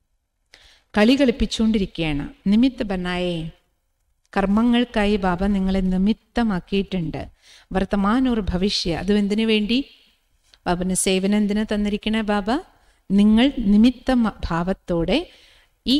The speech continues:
കർമ്മങ്ങൾ വർത്തമാന സമയത്ത് ചെയ്യുമ്പോഴാണ് വർത്തമാനത്തിലും ഭാവിയിലും ഈ ചെയ്യുന്ന ശ്രേഷ്ഠ കർമ്മങ്ങളുടെ ഫലം നിങ്ങൾക്ക്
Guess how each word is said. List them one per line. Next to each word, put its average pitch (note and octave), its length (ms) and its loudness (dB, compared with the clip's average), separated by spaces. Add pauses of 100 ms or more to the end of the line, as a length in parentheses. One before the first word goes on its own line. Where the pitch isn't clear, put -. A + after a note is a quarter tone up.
(160)
കർമ്മങ്ങൾ G#3 460 -2
വർത്തമാന F#3+ 520 -6
സമയത്ത് F3+ 500 -4
ചെയ്യുമ്പോഴാണ് F3+ 960 -2 (440)
വർത്തമാനത്തിലും G#3 920 0
ഭാവിയിലും G#3+ 720 0 (580)
ഈ A3+ 100 0
ചെയ്യുന്ന F#3 480 -4
ശ്രേഷ്ഠ - 520 -6 (140)
കർമ്മങ്ങളുടെ F3+ 600 -6
ഫലം F#3+ 420 -4
നിങ്ങൾക്ക് F3+ 540 -4